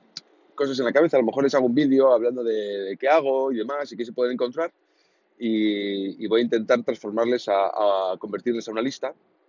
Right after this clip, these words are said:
que es a partir de esa lista donde les voy a intentar compartir todo lo que estoy descubriendo y pone-, y, y dándoles todo el valor que puedo sobre, eh, las necesidades que ellos tengan,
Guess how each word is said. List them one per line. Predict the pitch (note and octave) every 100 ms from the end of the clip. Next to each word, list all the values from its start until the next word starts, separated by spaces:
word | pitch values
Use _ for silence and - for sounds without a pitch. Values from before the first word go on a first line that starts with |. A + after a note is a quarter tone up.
| _ _ _ _ _ - _
que | A#2+
es | A2+
a | A#2+
partir | G#2 G2+
de | B2+
esa | A#2+
lista | B2 A#2+ C3
donde | A2 A#2
les | G#2
voy | A2
a |
intentar | A2 G#2 A2+ B2 - - _ _
compartir | A#2+ G2 G2+ G2 A#2 A#2+ B2 - _ -
todo | A#2
lo | A2
que |
estoy | A2+ A#2 A2+ A2
descubriendo | A2 A2 G#2 A2+ C#3 D3+ E3 F3 E3+
y | A2 G2+ G2 F#2+
pone-, | G2 G2+ G#2+
y, | G#2 F#2+ F#2 F2 G2+
y | F#2
dándoles | G#2+ A#2 A#2+ -
todo | A#2+
el | A#2+
valor | A2+ A#2
que | G#2+
puedo | F#2 A#2+ C3
sobre, | B2 G2+ A#2 B2+ -
eh, | G2+ F#2 F2+ F2 F2 -
las | F#2+ G2+
necesidades | G#2 F#2 G#2+ G#2 G2+
que |
ellos | G2+ -
tengan, | G2 G2+ A#2